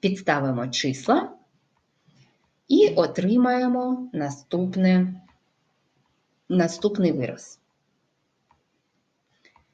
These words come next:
Давайте розберемося, ми можемо скоротити кілограми. Якщо джо-,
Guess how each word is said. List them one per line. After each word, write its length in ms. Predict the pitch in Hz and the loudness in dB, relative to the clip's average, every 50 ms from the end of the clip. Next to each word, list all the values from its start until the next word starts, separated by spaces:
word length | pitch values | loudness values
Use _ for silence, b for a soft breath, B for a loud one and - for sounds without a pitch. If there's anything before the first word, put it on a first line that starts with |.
| _ _ _ _ B B B B B B B - | _ _ _ _ B B B B B B B -2
Давайте 360 | 190 208 226 220 214 - 180 | 2 4 4 4 4 4 2
розберемося, 600 | 180 175 165 - 185 175 170 156 151 - - 170 | 2 2 0 2 2 2 2 0 -2 -4 -2 0
ми 140 | 175 190 196 | 2 2 2
можемо 800 | 202 196 185 170 151 160 160 156 147 143 139 139 139 - - _ _ _ | 4 4 4 2 2 0 0 0 0 0 -2 -4 -6 -8 -14 _ _ _
скоротити 880 | _ - - - 185 185 190 185 185 - 143 135 - 135 131 - - - _ _ | _ -12 -2 0 2 4 2 2 0 -4 -4 -4 -4 -6 -8 -8 -12 -20 _ _
кілограми. 840 | - - 233 240 202 170 151 - 147 135 120 117 131 160 208 262 - - - - - - - - - - - - - - - - _ _ _ - | -6 -2 0 2 2 2 0 2 0 -2 0 0 -2 0 0 0 -2 -4 -12 -16 -14 -8 -6 -6 -6 -6 -8 -12 -14 -16 -18 -20 _ _ _ -4
Якщо 460 | 185 180 180 185 - - - 220 214 | 2 2 2 2 2 2 4 6 6
джо-, 520 | 190 185 175 165 - - 220 220 220 - | 6 2 -2 -4 0 2 2 2 2 2